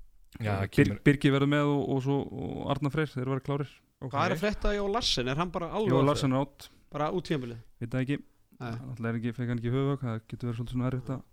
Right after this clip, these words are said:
Speaker 3: Veitu, Birgir er
Speaker 2: Já,
Speaker 3: ekki
Speaker 2: það.
Speaker 3: búinn að með, hann var ekkert á móti Selfossi, eða? Var ekki
Speaker 2: Birgir er búinn að vera núna síðust,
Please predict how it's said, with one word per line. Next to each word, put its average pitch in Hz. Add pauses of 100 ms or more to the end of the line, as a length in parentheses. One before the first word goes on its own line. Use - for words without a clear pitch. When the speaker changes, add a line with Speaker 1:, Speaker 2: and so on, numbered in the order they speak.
(320)
Speaker 3:
Veitu, 139
Birgir 165
er 156
Speaker 2:
Já, 135
Speaker 3:
ekki 131
Speaker 2:
það. 143
Speaker 3:
búinn 131
að 117
með, 113
hann 131
var 143
ekkert 135
á 139
móti 127
Selfossi, 113
eða? 127 (120)
Var 127
ekki 139
Speaker 2:
Birgir 143
er 123
búinn 135
að 131
vera 131
núna 135
síðust, 139